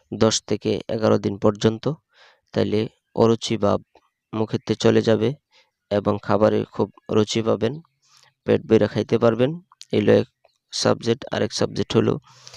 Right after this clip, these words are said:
এই তানকুনি পাতা আপনারা যদি নিয়মিত খান, তাহলে আপনারা কোষ্ঠকাঠিন্য দূর হবে এবং বদ হজম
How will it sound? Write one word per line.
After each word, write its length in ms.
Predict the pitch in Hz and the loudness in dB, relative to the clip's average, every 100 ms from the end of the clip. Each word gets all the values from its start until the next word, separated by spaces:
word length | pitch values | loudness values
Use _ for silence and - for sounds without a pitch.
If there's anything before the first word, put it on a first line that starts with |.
| - - _ | -20 -20 _
এই 80 | 113 | -4
তানকুনি 480 | - 110 107 113 110 | 0 -2 0 -2 -2
পাতা 280 | 104 101 107 | -4 -2 -4
আপনারা 360 | 104 104 101 101 - _ _ _ _ - | -2 -4 -2 -4 -8 _ _ _ _ -12
যদি 320 | 113 107 101 98 - | 0 0 2 -2 -4
নিয়মিত 460 | - 113 110 110 - | -2 2 4 2 0
খান, 320 | 117 - 110 143 185 _ _ _ - | -2 -2 -4 -4 -12 _ _ _ -4
তাহলে 180 | 104 98 | -2 0
আপনারা 340 | 101 - 101 98 | -2 -2 -4 -4
কোষ্ঠকাঠিন্য 680 | - - 110 110 104 110 110 107 | -4 -4 -2 -4 -4 -2 -2 2
দূর 180 | 107 104 | 0 2
হবে 260 | 107 117 180 _ _ _ _ - _ | 0 0 -4 _ _ _ _ -20 _
এবং 200 | - 104 104 95 | -2 0 0 2
বদ 200 | 110 123 117 | 2 2 0
হজম 340 | 107 104 107 | -4 -2 -2